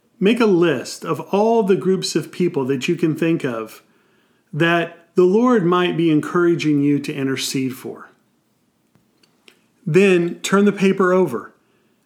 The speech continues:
and write out all the days of the week. Finally, for each day of the week, choose a person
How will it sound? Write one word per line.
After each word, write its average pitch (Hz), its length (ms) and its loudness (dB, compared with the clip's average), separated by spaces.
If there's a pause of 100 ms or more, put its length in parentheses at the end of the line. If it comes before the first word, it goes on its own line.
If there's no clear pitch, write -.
(140)
and 165 140 2
write 196 200 4
out 180 300 0
all 175 220 2
the 156 120 0
days 160 520 0
of 131 180 -6
the 131 80 -2
week. 120 460 -6 (960)
Finally, 156 720 0 (240)
for - 260 -4
each 220 320 0
day 175 160 2
of 165 80 2
the 151 80 0
week, 147 500 -2 (480)
choose 247 600 2
a 160 80 -2
person 185 560 0